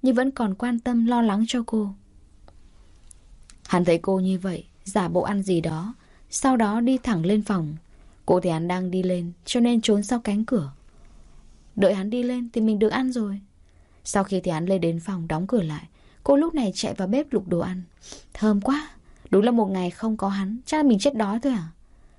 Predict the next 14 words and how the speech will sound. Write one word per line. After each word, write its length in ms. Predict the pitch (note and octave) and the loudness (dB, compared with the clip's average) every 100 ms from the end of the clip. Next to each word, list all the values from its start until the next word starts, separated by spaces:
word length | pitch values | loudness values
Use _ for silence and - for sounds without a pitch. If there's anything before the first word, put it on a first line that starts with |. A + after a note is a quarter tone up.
| - - | -8 2
Cô 100 | F#3+ | 2
lao 220 | F3+ E3+ | 2 0
vào 140 | D#3+ | -4
chén 240 | - E3 E3+ | -4 -6 -6
sạch 260 | A3 G3 | -6 -8
hết 200 | - C4+ | -6 -2
đống 200 | F#3+ F#3 | -2 0
đồ 100 | A3 | 2
ăn, 260 | F3 F3+ E3+ - - - | 0 -2 -8 -14 -20 0
rồi 160 | A3+ | 2
thu 140 | A3 C4+ | 2 2
dọn 220 | B3+ F#3+ | 0 -2
chén 240 | - G3+ | -4 -4
bát 220 | G#3+ C4 | -4 -4